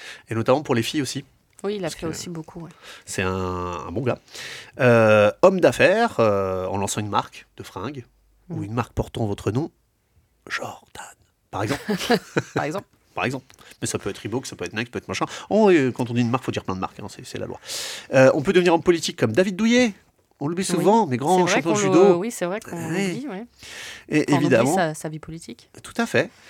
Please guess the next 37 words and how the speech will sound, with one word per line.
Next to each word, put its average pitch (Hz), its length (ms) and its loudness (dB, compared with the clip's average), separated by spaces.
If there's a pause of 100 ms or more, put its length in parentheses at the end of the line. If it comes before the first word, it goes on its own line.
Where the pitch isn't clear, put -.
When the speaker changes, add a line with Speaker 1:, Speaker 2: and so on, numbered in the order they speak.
(340)
Speaker 1:
Et 175 140 10
après, 180 400 6
euh, 95 1000 2
faut - 140 -8
savoir 131 320 2
si, 170 320 0
euh, 101 280 0
vous 113 180 -4
avez 110 120 0
déjà 110 200 0
un 113 60 2
diplôme 110 360 -2
ou 104 40 -8
pas. 190 600 6
Euh, 101 220 0 (420)
et 107 280 -2
après, 123 280 0
il - 20 2
y 139 80 4
a 104 100 6
ce - 120 -4
qu'il 123 100 -2
y - 20 4
a 104 80 4
aujourd'hui, 123 480 0
euh, 101 120 -2
qui - 140 -8
est, - 20 -4
je - 80 -8
trouve, - 100 -14
très - 140 -6
intéressant. 139 440 -6
Il 135 60 -8
y 110 60 -6
a - 20 -8
des 104 160 -4
agences, 139 420 -2